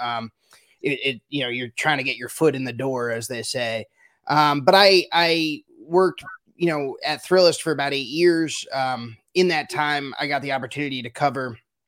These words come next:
the beer industry. Um, craft beer was really booming, uh,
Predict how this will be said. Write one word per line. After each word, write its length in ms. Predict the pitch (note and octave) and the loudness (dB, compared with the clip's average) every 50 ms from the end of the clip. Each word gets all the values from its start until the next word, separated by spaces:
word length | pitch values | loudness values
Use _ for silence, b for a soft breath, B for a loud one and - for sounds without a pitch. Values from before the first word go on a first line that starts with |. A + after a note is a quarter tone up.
| _ _ _ _ - - _ - | _ _ _ _ -20 -20 _ -8
the 80 | D#3 D3+ | -6 -2
beer 260 | C#3+ G#3 B3+ C#4 A#3 | 0 2 4 6 6
industry. 640 | G3+ E3+ D#3 C#3+ - - E3+ D#3+ D3+ D3+ C#3+ B2+ b b b b b b b - | 6 4 2 -2 -4 -4 -2 -2 -2 -2 -4 -6 b b b b b b b -6
Um, 680 | - C#3+ C#3+ C#3 C3+ C3 C3 B2+ B2 A#2+ A#2 A2+ - _ C3+ - | -2 -2 -2 -2 -2 -4 -6 -8 -8 -10 -12 -14 -18 _ _ -12
craft 420 | - - F3 F3+ F3 D#3+ C3+ C#3 C3+ | -4 0 2 4 4 4 0 -2 -4
beer 280 | D3+ D#3 D#3+ E3 D#3+ | 0 2 2 2 2
was 140 | D3+ C#3 B2+ | 0 -2 -2
really 200 | D3 D#3 C#3 B2+ | 0 0 -2 -2
booming, 760 | A#2+ A2 G#2+ C#3 D3+ E3 D#3+ D#3 D#3 D#3 D#3 D#3 D#3 C#3+ - - - | -4 -8 -4 -2 0 0 0 -2 -4 -6 -6 -8 -10 -12 -14 -12 -8
uh, 400 | B2 B2+ C3 B2+ B2+ B2 B2 | -6 -4 -4 -4 -4 -6 -6